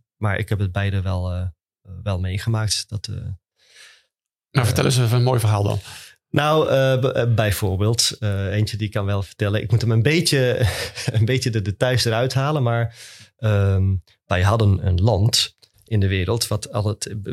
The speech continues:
Speaker 1: be-, beetje bezig was in ons koninkrijk om te spioneren. Nou, niet een beetje, vrij flink en, en beïnvloeding en, eh,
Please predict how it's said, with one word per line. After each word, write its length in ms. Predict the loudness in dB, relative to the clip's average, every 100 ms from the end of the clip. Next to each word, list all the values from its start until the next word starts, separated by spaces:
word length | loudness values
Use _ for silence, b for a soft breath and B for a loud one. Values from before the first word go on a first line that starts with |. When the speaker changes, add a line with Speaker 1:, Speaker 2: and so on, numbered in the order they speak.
| -2
Speaker 1:
be-, 300 | 0 0 0
beetje 260 | -2 0
bezig 360 | 0 2 2 2
was 200 | 2 2
in 140 | 2
ons 180 | 0 0
koninkrijk 520 | 0 2 2 0 0
om 100 | 0
te 80 | 0
spioneren. 640 | -2 0 2 2 2 0
Nou, 120 | 0 0
niet 160 | 0
een 80 | 0
beetje, 340 | 0 0 -2 -4
vrij 280 | -4 -4 -4
flink 380 | -2 0 0
en, 180 | 0 -2
en 180 | 0 0
beïnvloeding 840 | 2 2 2 2 0 0 0 0
en, 340 | 0 -2 -2 -2
eh, 360 | -4 -4 -6